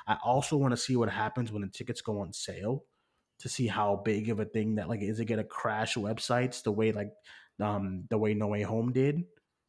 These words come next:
Or is it just gonna be like a s-, like a, like a quiet release of tickets, like, you know, when we see movies come out, like, uh,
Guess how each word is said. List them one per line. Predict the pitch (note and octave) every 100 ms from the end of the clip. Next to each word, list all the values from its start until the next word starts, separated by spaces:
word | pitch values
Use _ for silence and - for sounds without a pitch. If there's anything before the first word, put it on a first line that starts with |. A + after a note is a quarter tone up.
| _
Or | - A2+ A2
is | A2 G#2
it | A2+
just | G2+ A#2 G2 -
gonna | A2 G#2 G2 F#2+ G2+
be | A2+
like | G2 G2 F#2+
a | G2+ G2+
s-, | - - -
like | A2+ G2+
a, | G2+
like | G#2+ G#2+
a |
quiet | G#2 - B2 A2+ G#2
release | G#2 G#2+ A2 A2+ G2+
of | A#2 G2
tickets, | - A#2 A2 G#2 -
like, | G#2 G2 - - _
you | A#2+
know, | A2+
when | G#2+ G#2+
we |
see | G#2+ - A2+
movies | G#2 A2+ G#2+ G#2+
come | - G#2+
out, | G#2 G#2 G2 D#2+
like, | G#2 G2+
uh, | G#2 G2+ F#2+ G2